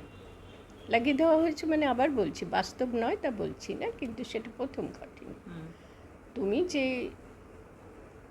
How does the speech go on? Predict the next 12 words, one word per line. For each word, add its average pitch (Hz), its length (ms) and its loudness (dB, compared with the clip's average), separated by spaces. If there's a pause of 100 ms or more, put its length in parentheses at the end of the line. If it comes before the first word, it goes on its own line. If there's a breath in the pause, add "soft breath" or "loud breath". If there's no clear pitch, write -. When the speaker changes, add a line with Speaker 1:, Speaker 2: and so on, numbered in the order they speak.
(260)
Speaker 1:
ধর্ষণের, 202 540 2 (240)
তুমি 233 180 0
যে 254 140 0
ঘটনাগুলির 233 760 2 (100)
কথা - 280 0
বললে, 202 380 2
সেগুলো 202 440 0
সবই - 480 -2
ছিল - 340 -2 (100)
ধর্ষণ, 247 640 -4
তারপরে - 500 -4
মি-, 262 180 0